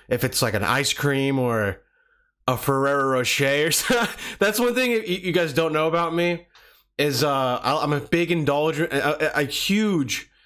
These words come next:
fan of Ferrero, Ferrero Rocher, like, the original chocolate hazelnut balls. I think for, as a kid, I was so damn poor,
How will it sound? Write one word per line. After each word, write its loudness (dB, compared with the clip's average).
fan 0
of 0
Ferrero, 0
Ferrero 0
Rocher, 0
like, -2
the 0
original 0
chocolate 0
hazelnut 0
balls. -2
I 0
think -2
for, 0
as 0
a 0
kid, -2
I 2
was -2
so 0
damn 0
poor, -2